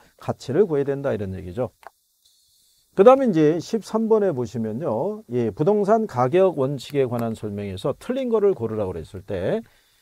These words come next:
거기서 일단 여러분들이 기준 시점과 관련이 있는 건 변동의 원칙이죠. 부동산을 둘러싸고 있는 환경은 계속 변하기 때문에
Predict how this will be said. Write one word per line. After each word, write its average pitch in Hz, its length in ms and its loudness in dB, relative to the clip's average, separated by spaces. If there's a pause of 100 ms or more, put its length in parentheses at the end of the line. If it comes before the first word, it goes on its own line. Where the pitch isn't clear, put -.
(180)
거기서 240 300 6
일단 214 240 4
여러분들이 156 600 0 (300)
기준 220 320 2
시점과 208 520 2
관련이 143 380 2
있는 135 200 -4
건 170 140 2
변동의 139 500 -2
원칙이죠. 92 520 -8 (1600)
부동산을 190 540 6
둘러싸고 156 580 2
있는 151 180 -2
환경은 143 580 -2
계속 139 320 -2
변하기 120 400 -2
때문에 101 420 -6